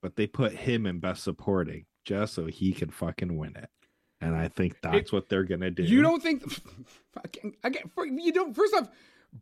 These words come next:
Speaker 2: so Brad Pitt is a supporting fucking character in Once Upon, 'cause it's essentially an ense-, ensemble cast,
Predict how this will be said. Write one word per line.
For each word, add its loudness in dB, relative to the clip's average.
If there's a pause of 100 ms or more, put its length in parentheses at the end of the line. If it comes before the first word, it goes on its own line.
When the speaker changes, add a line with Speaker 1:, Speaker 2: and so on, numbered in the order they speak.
Speaker 2:
so 4
Brad 4
Pitt 4
is 6
a 4
supporting 4
fucking 0
character 2
in 2
Once -2
Upon, -8
'cause -4
it's -6
essentially -2
an 2
ense-, -8
ensemble -2
cast, -6